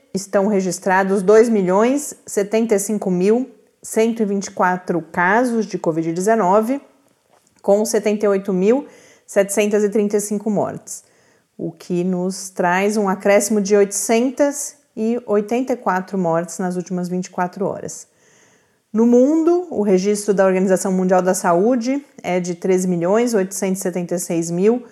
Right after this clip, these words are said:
quatrocentos e quarenta e um casos, mas na John Hopkins já estamos em quatorze milhões cento e vinte e seis mil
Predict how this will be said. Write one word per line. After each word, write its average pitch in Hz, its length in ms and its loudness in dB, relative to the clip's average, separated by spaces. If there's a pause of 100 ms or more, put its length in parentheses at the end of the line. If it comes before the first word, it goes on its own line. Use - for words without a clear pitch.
(300)
quatrocentos 175 480 -4
e - 20 -6
quarenta 180 380 -4
e 185 40 -2
um 226 140 -4
casos, 240 840 -2
mas 196 360 -2
na 208 120 -2
John 220 240 -2
Hopkins 208 440 -2
já 208 120 2
estamos 202 540 -2
em 185 160 -4
quatorze 185 540 -4
milhões 214 560 -2 (360)
cento 190 360 -6
e - 20 -10
vinte 180 160 -4
e 180 60 -12
seis 175 320 -4
mil 196 360 0